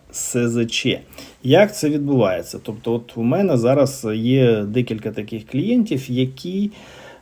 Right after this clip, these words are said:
е, ну, звернулися після того, як вже їх оголосили у розшук, так званий, е, по С З Ч, вони повертаються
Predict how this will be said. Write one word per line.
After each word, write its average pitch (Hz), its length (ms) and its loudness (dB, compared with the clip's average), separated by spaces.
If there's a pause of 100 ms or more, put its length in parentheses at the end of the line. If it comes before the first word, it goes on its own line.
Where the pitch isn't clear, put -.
е, 131 460 8
ну, 185 140 2
звернулися 139 1120 6
після 131 400 -2
того, 120 480 0
як 110 540 2 (120)
вже 110 400 -4 (460)
їх 117 240 -6
оголосили 110 880 -4 (480)
у 107 280 -10
розшук, 165 420 0
так 143 160 -4
званий, 131 600 2
е, 117 500 -6 (760)
по 127 120 0
С 131 200 0
З 127 140 0
Ч, - 220 -6
вони 139 320 -2 (380)
повертаються 131 1120 4